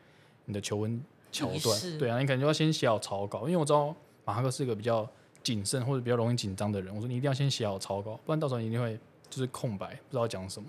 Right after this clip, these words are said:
Speaker 1: 然后就说，哎，你就可以在边讲的过程中，然后，哎，花跟戒指都送到，你就可以，哎，求婚。
Speaker 2: 你很像，
Speaker 1: 我觉得应该说
Speaker 2: 你很像求婚顾问。
Speaker 1: 对啊，我有在想过，就是我要不要去，就开另外一个求婚的一个业务顾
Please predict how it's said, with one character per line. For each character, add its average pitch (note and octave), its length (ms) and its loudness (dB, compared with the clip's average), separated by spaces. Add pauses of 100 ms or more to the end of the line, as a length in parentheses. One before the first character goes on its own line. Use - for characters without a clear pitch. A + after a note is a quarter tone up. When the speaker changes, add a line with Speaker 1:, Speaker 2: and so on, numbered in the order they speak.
Speaker 1:
然 A2 100 -2
后 B2 60 2
就 A#2 60 -2
说， C#3+ 100 2
哎， - 20 2
你 E3+ 120 4
就 D3 100 2
可 D3 80 -2
以 C#3+ 40 2
在 C3+ 140 4
边 C3+ 320 2
讲 G2 220 -4
的 F#2+ 60 -6
过 C3+ 160 2
程 G2+ 180 -4
中， G#2 100 -6
然 A2 140 -2
后， B2+ 120 -6
哎， D#3 120 0
花 D#3 300 4
跟 D#3+ 120 6
戒 D#3 120 4
指 A2+ 40 2
都 A2 80 4
送 A2 300 -2
到， G2 180 -4
你 G2+ 60 -8
就 G#2 80 -4
可 G#2 60 -14 (140)
以， C#3+ 60 -4
哎， C#3+ 80 -2 (220)
求 F#2+ 260 -6
婚。 F#2+ 160 -4 (260)
Speaker 2:
你 - 100 -2
很 - 0 -
像， - 0 -
Speaker 1:
我 - 20 2
觉 - 40 2
得 C#3+ 40 4
应 C#3+ 80 6
该 C3+ 60 4
说 C3+ 160 0 (380)
Speaker 2:
你 E3 120 0
很 D3+ 100 -2
像 D#3+ 160 -2
求 C3 240 -4
婚 C3 280 -2
顾 A#2+ 260 -6
问。 A2 180 -4 (220)
Speaker 1:
对 C#4 100 2
啊， F#3 220 2
我 G3+ 80 8
有 F#3+ 100 8
在 D#3+ 80 2
想 A#2 380 2
过， C3+ 160 2
就 C3 80 -2
是 C3+ 100 2
我 A2+ 160 4
要 A#2 120 4
不 A#2+ 40 2
要 A#2+ 120 4
去， A#2 340 -2 (400)
就 B2 60 -2
开 C3 200 2
另 C3+ 140 4
外 B2+ 100 6
一 A#2 80 4
个 G#2+ 240 2 (220)
求 A2+ 240 -4
婚 A#2+ 240 0
的 G#2 180 0
一 G#2+ 80 -2
个 G#2 200 -2
业 C3+ 280 -2
务 G#2+ 220 -2 (220)
顾 B2 80 -2